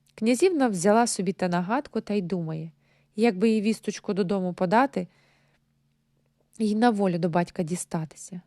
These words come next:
А при ній не було ні душі, лиш один голубок. Вона вигодувала його ще за щасливої години, як у Києві була. Думала, думала,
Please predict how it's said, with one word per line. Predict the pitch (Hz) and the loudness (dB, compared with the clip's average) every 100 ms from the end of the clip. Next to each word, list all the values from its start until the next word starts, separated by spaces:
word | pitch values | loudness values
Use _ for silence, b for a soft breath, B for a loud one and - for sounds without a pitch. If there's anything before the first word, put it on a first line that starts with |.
| _ _ | _ _
А | 208 | -2
при | - 247 | 0 0
ній | 320 403 | 0 0
не | 240 | 0
було | 196 214 240 | 2 2 0
ні | 233 | -2
душі, | 240 233 - 170 165 _ _ _ _ _ | -2 -2 -4 -10 -12 _ _ _ _ _
лиш | 226 - | -2 0
один | 240 247 | 0 0
голубок. | 220 226 226 190 170 160 - _ _ _ _ | 0 0 0 0 -4 -6 -16 _ _ _ _
Вона | 220 240 | 0 2
вигодувала | 226 247 233 214 220 220 | 4 4 4 2 2 2
його | 220 214 | 2 0
ще | 214 - | -2 -2
за | 202 | 0
щасливої | 214 - 220 226 214 220 | -2 -4 -4 -2 2 2
години, | 214 233 196 175 | 0 -2 -2 -2
як | 185 - | -4 -4
у | 208 | -6
Києві | - 180 151 160 | -2 -4 -2 -6
була. | 165 160 156 - _ _ _ _ _ _ | -6 -8 -10 -14 _ _ _ _ _ _
Думала, | 156 196 254 254 240 | -4 -2 0 2 0
думала, | 208 226 214 208 196 | 2 0 0 -2 -2